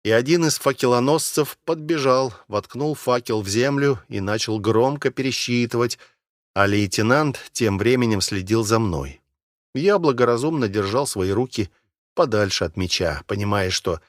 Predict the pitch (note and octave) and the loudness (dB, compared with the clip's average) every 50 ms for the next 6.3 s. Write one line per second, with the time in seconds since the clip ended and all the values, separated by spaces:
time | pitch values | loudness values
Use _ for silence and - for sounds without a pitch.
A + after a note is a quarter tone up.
0 | _ _ _ _ - - G#2 - A2+ A#2+ C#3+ C#3 - - - G2+ F#2+ G#2+ B2+ B2 | _ _ _ _ -12 -12 -2 2 4 4 4 4 0 -2 -4 -2 0 0 -2 -2
1 | - - A2+ G2+ G2 G#2 G#2 - B2 A2+ - - G#2 E2 D2 D2 _ _ _ - | 0 0 0 0 0 0 0 0 0 0 0 -4 -4 -4 -4 -10 _ _ _ -4
2 | A#2 B2 B2 G2+ E2+ - - A#2+ G#2+ - - A2 E2+ D2+ - - - - _ _ | 0 0 0 0 0 -2 -6 -8 -8 -4 -4 -2 -2 -4 -8 -14 -16 -16 _ _
3 | _ _ _ _ _ _ _ _ G#2+ G#2+ G2 B2+ C#3 C3 A#2+ A#2 A2+ A2+ A2+ A2+ | _ _ _ _ _ _ _ _ 0 2 4 2 2 2 2 0 2 4 4 4
4 | A2+ B2 A#2+ A2+ A2 G#2+ G#2 A2 A2 - - - G2+ - - A2 G2+ A2 A2 - | 4 2 0 0 0 0 0 0 -2 -2 -4 -6 -8 -6 -6 -6 -4 -4 -2 0
5 | A2 F#2 - - G#2 F#2 - - - A#2 F#2+ - G2 F#2+ F#2 - - G2 F#2 - | 0 -2 -2 -4 -10 -10 -6 -2 -2 -2 -2 -2 -8 -8 -8 -6 -6 -8 -8 -6
6 | - A#2 A2+ C3+ C#3+ C3 | -6 -4 -2 -2 -2 -2